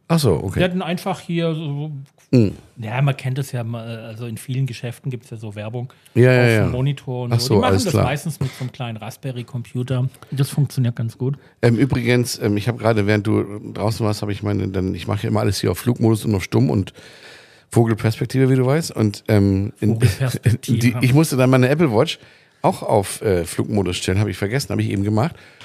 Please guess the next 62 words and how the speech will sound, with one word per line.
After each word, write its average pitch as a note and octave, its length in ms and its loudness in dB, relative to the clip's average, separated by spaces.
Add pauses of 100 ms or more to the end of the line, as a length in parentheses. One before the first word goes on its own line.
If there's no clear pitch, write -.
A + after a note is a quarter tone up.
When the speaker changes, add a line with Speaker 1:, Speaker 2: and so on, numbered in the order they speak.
Speaker 1:
Und A#2 140 0
dann G3 160 4
fiel E3 180 0
mir A2+ 140 6
ein, B2+ 240 2
kurz D3 200 2
nochmal B2 180 2
zu - 100 -4
sagen, A#2 160 2
ich A2+ 80 -2
hab C#3 160 -4
so A#2 120 0
einen, G#2 260 4 (480)
ähm, F#2+ 420 4
ich G#2+ 120 -6
hab B2 100 2
ja A#2+ 60 2
die A#2 120 0
Apple A#2 180 2
Watch G#2 180 0
Ultra C3 220 0
mir C#3+ 140 4
gekauft C3+ 580 -2
damals, C3+ 360 2
als A2 120 -6
sie A2 80 -2
rauskam B2+ 460 -2
und G#2 180 -2
hab B2 140 0
dann G#2+ 140 2 (100)
ein F2+ 80 -6
Video D3+ 180 2
gemacht A2 220 0
bei G2 100 0
YouTube, A2 480 -2
ohne D#3 240 6
dass C3 160 2
mich G#2+ 120 2
jemand G2+ 260 0
kennt, G2+ 240 0
weil E2+ 160 0
es - 140 -8
war E2+ 80 0
mein F2+ 140 0
erstes F#2 320 -6
Video F#2+ 340 0 (800)
und G#2+ 120 6
hab C3+ 80 4
mittlerweile G#2+ 380 4
über A2 340 2
irgendwie F#2 320 -2
achttausend G2+ 680 -2
Views G#2 300 0
oder F2 80 -2
sowas D#2+ 280 -4
Speaker 2:
Ja, B2+ 60 -4
ja. D#2 40 -4
Speaker 1:
auf A#2 80 -6
das - 180 -6
Ding. E2 220 -2
Also F#2 300 2
interessant, A#2+ 600 -2